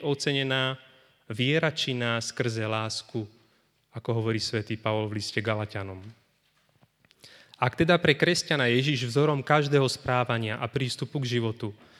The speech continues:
skúsme sa spoločne pozrieť na to, ako Ježiš pristupoval k ovládaniu svojich emócií. Najskôr musíme povedať, že Ježiš prišiel na zem,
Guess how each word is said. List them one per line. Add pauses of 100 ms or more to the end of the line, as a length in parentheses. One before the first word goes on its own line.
(120)
skúsme
sa
spoločne
pozrieť
na
to,
ako
Ježiš
pristupoval
k
ovládaniu
svojich
emócií. (1200)
Najskôr
musíme
povedať,
že
Ježiš
prišiel
na
zem,